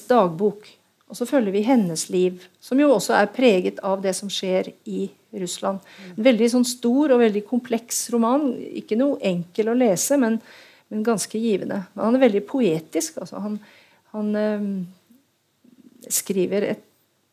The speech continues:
nydelig, en nydelig prosa, synes jeg.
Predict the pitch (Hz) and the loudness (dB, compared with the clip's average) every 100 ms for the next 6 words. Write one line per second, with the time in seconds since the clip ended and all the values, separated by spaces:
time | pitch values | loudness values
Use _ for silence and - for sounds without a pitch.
0 | _ 214 208 190 170 175 214 220 190 - | _ -8 -6 -6 -6 -6 -4 -4 -8 -12
1 | - 208 208 202 175 170 202 - 165 - | -6 -4 -2 -2 -4 -6 -6 -8 -10 -6
2 | 247 254 _ - 214 - 269 | -6 -8 _ -14 -12 -4 -4